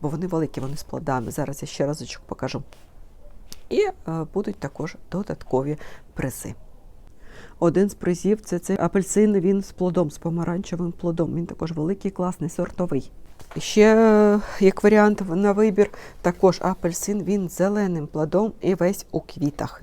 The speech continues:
Він теж великий, він десь, е, ну, метр сорок в висоту, з горщиком.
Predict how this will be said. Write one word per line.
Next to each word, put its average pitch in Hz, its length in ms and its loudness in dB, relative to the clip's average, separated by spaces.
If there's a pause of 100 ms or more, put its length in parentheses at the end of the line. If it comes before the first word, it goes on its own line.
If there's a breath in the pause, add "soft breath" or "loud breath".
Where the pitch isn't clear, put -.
(120)
Він 135 100 -4
теж 190 300 2 (220)
великий, 147 420 -2
він 170 380 -2
десь, 175 380 -2
е, 156 100 -2 (320 loud breath)
ну, 170 100 -2
метр 170 320 -2
сорок 156 400 0
в - 40 -8
висоту, - 420 -8 (480)
з 143 40 -4
горщиком. - 500 0